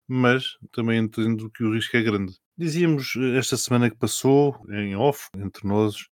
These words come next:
que se calhar mais tarde ou mais cedo vamos ter que renacionalizar aquelas empresas que, hum,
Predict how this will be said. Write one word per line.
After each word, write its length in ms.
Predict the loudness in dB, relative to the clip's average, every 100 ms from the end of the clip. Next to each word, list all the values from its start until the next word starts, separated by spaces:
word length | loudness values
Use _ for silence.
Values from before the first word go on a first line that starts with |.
| -10
que 100 | -10
se 120 | -2
calhar 240 | 2 2
mais 180 | 2 2
tarde 160 | 2 4
ou 80 |
mais 180 | 4 2
cedo 380 | 2 2 2 -6 _ _ -20 -16 -2
vamos 320 | 2 2 -2
ter 300 | -2 -2 -2
que 420 | -2 2 4 2 -2 -12 -8
renacionalizar 1120 | 2 4 4 2 0 2 2 2 4 4 2 _
aquelas 340 | -12 -2 0 0
empresas 560 | -2 -2 -2 -2 -4 -8 -16 -8
que, 280 | -4 -4
hum, 200 | -6 -8